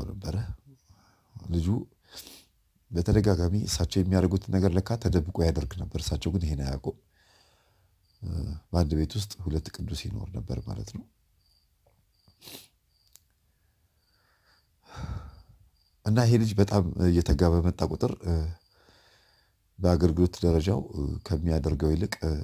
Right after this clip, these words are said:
ቤት ውስጥ፣ እ፣ ለብዙ ሰዎች ቢጸልይ እንደሚሻለው፣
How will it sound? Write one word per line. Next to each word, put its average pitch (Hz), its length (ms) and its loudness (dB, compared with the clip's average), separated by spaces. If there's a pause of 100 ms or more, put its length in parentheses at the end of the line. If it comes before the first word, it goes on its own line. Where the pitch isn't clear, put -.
(140)
ቤት 82 220 0
ውስጥ፣ - 340 -10
እ፣ 78 120 0 (160)
ለብዙ 85 300 0
ሰዎች 73 320 -4
ቢጸልይ 82 500 0 (640)
እንደሚሻለው፣ 80 800 2